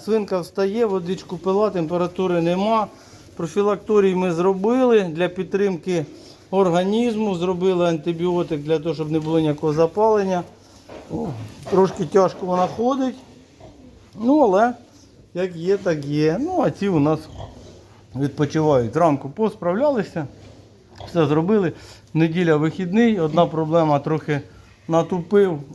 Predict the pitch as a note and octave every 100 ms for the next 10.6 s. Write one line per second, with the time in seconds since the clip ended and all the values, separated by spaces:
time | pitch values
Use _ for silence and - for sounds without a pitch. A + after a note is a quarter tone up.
0 | A#2 E3 F3 C#3+ C3+ - - - - -
1 | C3+ D#3+ E3+ F3+ F3+ D#3+ E3 D#3+ F3 F#3
2 | F3 D3+ G3 A#3 A#3 A3 G#3 F3 - -
3 | - - F3 - - - _ _ - -
4 | - - - - G3 G#3+ A#3 F#3+ - -
5 | - - - E3+ D#3 F#3 G3 D#3 F#3 D#3
6 | D3 F3 F3+ D#3 C3+ C3 D3+ D3+ D3 -
7 | - D3 F3 D#3 E3+ D#3+ E3 D3+ D#3 D3
8 | D#3 E3 E3+ E3 G#3 G#3 - D#3+ C#3+ E3
9 | G3+ - - - - _ D#3 F3+ F3 E3+
10 | D3+ A#2+ B2 A#2+ A#2+